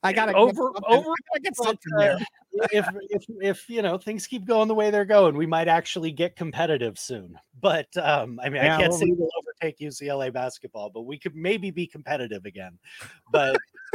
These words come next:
Speaker 1: <laughs>
Speaker 2: it's just really
Speaker 1: Yeah.
Speaker 2: cool to see that, you know, these things have, um, that the technology and the treatments have advanced enough that this isn't going to completely, or most likely will not destroy this kid's, uh, career.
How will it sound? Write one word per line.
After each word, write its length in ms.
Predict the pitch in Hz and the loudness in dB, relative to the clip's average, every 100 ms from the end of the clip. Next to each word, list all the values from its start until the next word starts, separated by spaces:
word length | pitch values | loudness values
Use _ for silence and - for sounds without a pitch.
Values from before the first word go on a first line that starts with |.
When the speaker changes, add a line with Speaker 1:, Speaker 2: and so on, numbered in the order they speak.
| - | -8
Speaker 1:
<laughs> 420 | - - - - | -6 -6 -4 -4
Speaker 2:
it's 140 | 190 | -2
just 160 | 240 - | -2 2
really 180 | 208 196 | 4 4
Speaker 1:
Yeah. 60 | - | 0
Speaker 2:
cool 120 | 175 | -4
to 100 | 151 - | -4 -10
see 280 | - 165 147 | -4 -2 -2
that, 260 | 139 139 | -2 -4
you 100 | 143 | -6
know, 160 | 135 117 | -8 -8
these 280 | 127 131 - | -8 -8 -6
things 320 | 147 135 - | -6 -6 -6
have, 360 | 143 123 110 - - - | -2 -2 -4 -14 -20 -12
um, 500 | 123 110 104 98 92 _ _ _ _ _ _ | -12 -10 -14 -16 -18 _ _ _ _ _ _
that 180 | 127 151 | -8 -8
the 80 | 131 | -8
technology 840 | 165 120 147 151 147 120 156 143 | -10 -4 0 2 0 -2 -6 -6
and 160 | 120 120 | -8 -10
the 40 | |
treatments 440 | - 156 131 131 - | -10 -12 -10 -10 -8
have 100 | 123 | -10
advanced 460 | 107 127 127 - | -6 -4 -4 -8
enough 600 | 123 120 120 98 - - _ - 196 | -12 -6 -4 -6 -12 -20 _ -20 -8
that 160 | 127 - | -6 -4
this 180 | 127 | -6
isn't 260 | 143 123 117 | -6 -8 -8
going 280 | 127 120 120 | -6 -4 -6
to 120 | 127 | -12
completely, 600 | - 127 - 131 123 123 | -14 -16 -12 -12 -10 -12
or 140 | 120 120 | -8 -6
most 340 | 143 139 - | -4 -4 -4
likely 340 | 139 131 120 | -4 -4 -4
will 120 | 113 117 | -6 -6
not 240 | 120 - | -6 -8
destroy 500 | 113 - - 131 123 | -8 -8 -4 -4 -4
this 240 | 104 104 | -6 -12
kid's, 360 | - 117 - - _ - | -8 -10 -10 -16 _ -12
uh, 240 | 110 98 - | -10 -12 -12
career. 320 | 127 104 82 | -12 -12 -16